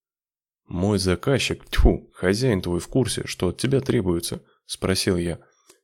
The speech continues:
«Нет, данная информация не имеет статуса важной», ответил тот. «А если мы попадём в кабинет?»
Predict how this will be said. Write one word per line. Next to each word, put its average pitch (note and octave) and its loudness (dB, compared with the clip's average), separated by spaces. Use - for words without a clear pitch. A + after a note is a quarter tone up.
«Нет, F2 -2
данная G2 2
информация G2 -2
не C#3+ 0
имеет F2 -2
статуса F2 -6
важной», F2+ -6
ответил G#2+ -4
тот. - -8
«А F#2 -2
если A#2 0
мы A2+ 2
попадём E2+ 0
в - -12
кабинет?» E2+ 0